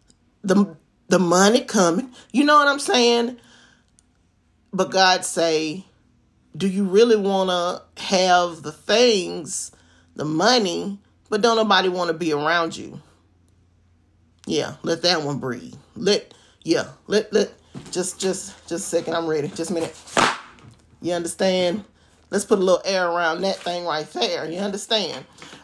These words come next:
Uh, he gave me two examples.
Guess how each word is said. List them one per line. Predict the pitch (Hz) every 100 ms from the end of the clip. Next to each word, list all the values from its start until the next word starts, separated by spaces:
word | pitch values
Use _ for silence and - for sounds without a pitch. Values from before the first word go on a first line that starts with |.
| _
Uh, | 196 196 170 160 - - _ _ _ - -
he | - 226
gave | 190 190
me | 175
two | 170 254 220
examples. | 208 160 156 143 147 147 143 -